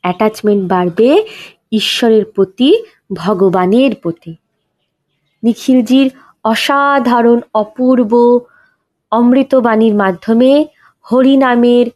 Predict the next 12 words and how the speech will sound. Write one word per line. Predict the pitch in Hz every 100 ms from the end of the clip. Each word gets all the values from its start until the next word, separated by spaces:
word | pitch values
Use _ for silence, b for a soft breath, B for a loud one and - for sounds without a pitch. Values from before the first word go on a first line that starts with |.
| _ _ -
ইম্পর্টেন্স | 220 214 220 214 220 220 202
সম্পর্কে | 208 196 190 196 202 - -
আজ | 180 170
আমরা | 175 175 180
জানলাম। | 175 165 165 175 165 _ _ -
এই | 285 339
পর্বের | 320 311 277 302
সেকেন্ড | 269 220 214 247 254
পার্টে | 202 180 - 190 202 B B B -
নিতিনজিও | 233 330 320 330 302 294 269 247 254 B B
নিজের | 220 254 247 302 294 b b 208
লার্নিংস | 214 254 302 311 320